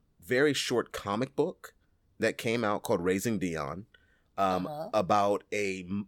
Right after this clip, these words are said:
Speaker 1: a black mother who is raising her son who is developing superpowers. And he has multiple powers. Like, he has telekinesis,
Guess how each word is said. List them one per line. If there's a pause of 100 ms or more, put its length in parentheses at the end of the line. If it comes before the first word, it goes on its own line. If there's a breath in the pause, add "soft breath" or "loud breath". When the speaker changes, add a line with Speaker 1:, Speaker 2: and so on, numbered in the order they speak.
Speaker 1:
a
black
mother (360)
who
is
raising
her
son (580)
who
is
developing
superpowers. (1500)
And
he
has
multiple
powers.
Like,
he
has
telekinesis,